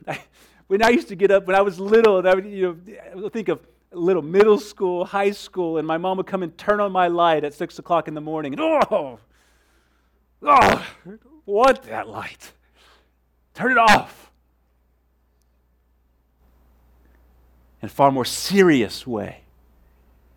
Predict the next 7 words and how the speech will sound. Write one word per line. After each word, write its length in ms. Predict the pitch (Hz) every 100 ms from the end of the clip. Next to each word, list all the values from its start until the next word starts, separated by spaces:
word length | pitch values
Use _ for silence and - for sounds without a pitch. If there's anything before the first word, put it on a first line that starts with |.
| _ _ _ _ _ _ _ _
this 200 | 139 139
light 500 | 117 135 143 165 110
is 140 | 113 -
horrifically 840 | - 117 117 151 160 156 147 131
exposing, 720 | 110 - - 107 104 - 95 101
and 100 |
they, 100 | 127